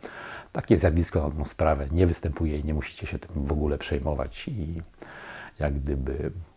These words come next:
patrzcie na to z przymrużeniem oka, co wypisuje się na internecie. W internecie krążą również,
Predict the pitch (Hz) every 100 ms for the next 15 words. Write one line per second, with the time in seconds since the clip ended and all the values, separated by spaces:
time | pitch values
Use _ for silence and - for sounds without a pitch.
0 | _ _ - - - 78 71 85 76 -
1 | - 82 80 76 69 - - - 82 -
2 | - - 71 71 87 - 76 - - 85
3 | 82 78 82 - - - - _ _ _
4 | _ _ _ _ _ 165 - 165 196 202
5 | 160 - 165 135 110 147 143 117 - -
6 | - - -